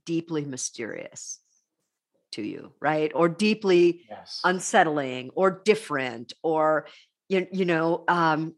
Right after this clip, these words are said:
Speaker 1: and so I think that the, what I'm already hearing is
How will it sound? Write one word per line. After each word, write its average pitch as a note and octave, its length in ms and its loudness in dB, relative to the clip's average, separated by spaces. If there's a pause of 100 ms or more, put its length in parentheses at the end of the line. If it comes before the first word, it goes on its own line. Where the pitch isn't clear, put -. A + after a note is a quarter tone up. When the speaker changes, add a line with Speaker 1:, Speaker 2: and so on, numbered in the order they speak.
(140)
Speaker 1:
and G3+ 180 0
so A3 420 4
I G3+ 100 -4
think B3+ 340 -4
that G3 220 -2 (220)
the, E3 440 0
what F3+ 200 4
I'm F#3 140 4
already E3+ 720 4 (240)
hearing D#3+ 760 -2 (340)
is F3+ 400 0